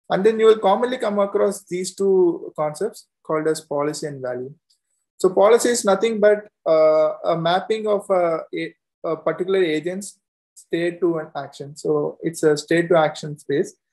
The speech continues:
It tells you, uh, what actions can be performed when you are in a particular state.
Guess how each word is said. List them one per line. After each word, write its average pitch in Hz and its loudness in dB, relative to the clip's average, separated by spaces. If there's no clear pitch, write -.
It 196 4
tells 208 6
you, 208 6
uh, 156 4
what 170 0
actions 175 -4
can 185 -4
be 180 2
performed 175 -2
when 165 -6
you 180 -2
are 180 2
in 170 -6
a 170 -4
particular 143 -8
state. 139 -12